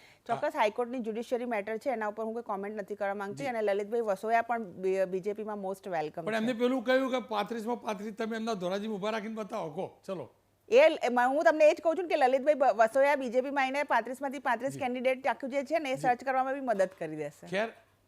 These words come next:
Speaker 2: અંતિમ સવાલ લલિત-, લલિતભાઈ તમને, જો વિધાનસભામાં તો ખેલ પડી ગયેલો, એ પાક્કું છે, એકસો છપ્પન, બરાબર? એના પછી એકસો એકસઠે પહોંચાડી દીધું, જે બી રાજીનામા આપ્યા, અપાયા,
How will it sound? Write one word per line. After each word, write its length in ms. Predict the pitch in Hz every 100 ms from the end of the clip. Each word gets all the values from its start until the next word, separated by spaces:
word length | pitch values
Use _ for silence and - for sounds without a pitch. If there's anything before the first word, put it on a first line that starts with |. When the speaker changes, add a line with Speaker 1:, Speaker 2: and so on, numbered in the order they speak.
| -
Speaker 2:
અંતિમ 360 | 180 170 226
સવાલ 300 | 180 190 208
લલિત-, 500 | 208 165 214 175 -
લલિતભાઈ 460 | 147 165 196 175 202
તમને, 500 | - 135 147 160 117 _ _ _ _ - 131
જો 360 | 151 180 123 107 _ _ _ _ _ _ _ _ _
વિધાનસભામાં 640 | 143 175 220 196 214 214 214
તો 100 | 202
ખેલ 220 | 175 151
પડી 240 | 131 123
ગયેલો, 260 | 110 101 95 _ _ _ _ _ _ _ _ _ 175
એ 60 |
પાક્કું 440 | 156 165 - 139 101
છે, 360 | _ _ -
એકસો 220 | 147 -
છપ્પન, 440 | 151 - 127 131 101 _ _ _ _ _ _ _ _ _ _ _ _
બરાબર? 300 | 143 175 202 196 143
એના 200 | 165 185
પછી 280 | 175 143
એકસો 280 | 185 147 185
એકસઠે 340 | 170 - 165 165
પહોંચાડી 400 | 151 123 143 127
દીધું, 340 | 117 113 104 _ _ _ _ -
જે 140 | 147
બી 140 | 151 147
રાજીનામા 540 | 139 135 147 147 139
આપ્યા, 300 | 135 156 139
અપાયા, 420 | 123 - 143 110